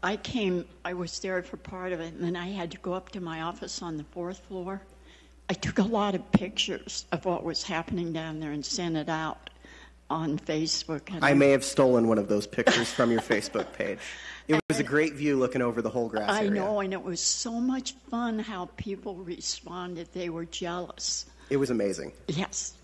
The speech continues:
Speaker 2: It was, it was an amazing opportunity for the community. Now, let's see if this thing will.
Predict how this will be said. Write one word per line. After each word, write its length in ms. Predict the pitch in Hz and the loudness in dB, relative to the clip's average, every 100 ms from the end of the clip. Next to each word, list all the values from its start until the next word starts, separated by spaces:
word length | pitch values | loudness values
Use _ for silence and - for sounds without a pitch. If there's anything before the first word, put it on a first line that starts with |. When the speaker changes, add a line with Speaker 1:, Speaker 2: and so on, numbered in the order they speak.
| - | -2
Speaker 2:
It 60 | 202 | 0
was, 180 | 202 | 0
it 120 | - 151 | 2 2
was 120 | 147 | 4
an 80 | 143 | 6
amazing 400 | 135 139 143 131 | 6 4 2 0
opportunity 520 | 123 120 135 117 113 | -2 -4 -8 -6 -8
for 120 | - | -10
the 80 | 104 | -10
community. 520 | - 101 101 98 104 - - - - - | -8 -6 -6 -8 -10 -14 -20 -20 -20 -12
Now, 80 | 135 | -10
let's 220 | 143 - | -10 -12
see 80 | - | -14
if 160 | - | -12
this 120 | - | -16
thing 280 | - - - | -14 -14 -14
will. 100 | 50 | -16